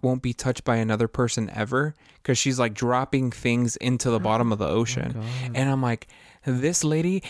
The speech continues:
Speaker 1: is motherfucking crazy." I would be panicking the fuck out of myself right now
Speaker 2: No,
Speaker 1: because she's,
Speaker 2: I
Speaker 1: like,
Speaker 2: would
Speaker 1: looking,
Speaker 2: not go
Speaker 1: you
Speaker 2: in
Speaker 1: could
Speaker 2: there.
Speaker 1: not see the bottom.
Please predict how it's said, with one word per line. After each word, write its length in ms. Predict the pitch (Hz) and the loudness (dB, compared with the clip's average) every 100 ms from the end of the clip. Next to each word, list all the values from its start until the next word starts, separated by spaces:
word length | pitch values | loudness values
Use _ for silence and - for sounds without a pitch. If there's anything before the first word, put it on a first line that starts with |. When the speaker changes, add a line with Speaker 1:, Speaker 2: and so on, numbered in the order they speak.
| - | -8
Speaker 1:
is 220 | 127 123 117 | -2 0 2
motherfucking 640 | 120 110 - 107 98 107 | 0 0 0 -2 -2 -8
crazy." 760 | - - 123 135 131 110 101 101 - - - | -10 -6 0 2 0 0 -4 -6 -12 -14 -2
I 180 | 139 175 | 0 0
would 200 | 165 127 | 0 0
be 180 | 107 - | -4 -4
panicking 640 | - 139 147 160 170 165 147 | -4 0 0 0 0 0 0
the 80 | 113 | 0
fuck 400 | - 139 135 - | -2 -2 -2 -2
out 160 | 117 | -2
of 60 | 110 | 0
myself 340 | 107 101 110 | -2 -2 -4
right 100 | 120 110 | -2 -2
now 60 | |
Speaker 2:
No, 40 | 113 | 0
Speaker 1:
because 200 | 131 131 | 0 0
she's, 180 | 170 - | 0 0
Speaker 2:
I 60 | |
Speaker 1:
like, 100 | 110 | 0
Speaker 2:
would 80 | 127 | 0
Speaker 1:
looking, 200 | 147 120 | 0 0
Speaker 2:
not 80 | 156 - - - | -2 -4 -18 -6
go 100 | 143 | -2
Speaker 1:
you 140 | 190 | 0
Speaker 2:
in 80 | 185 | 0
Speaker 1:
could 140 | 196 | 0
Speaker 2:
there. 40 | 156 | 0
Speaker 1:
not 260 | 135 135 131 | 0 0 0
see 160 | 151 | 0
the 100 | 139 | 0
bottom. 580 | 120 107 110 104 101 | 0 2 0 -2 -4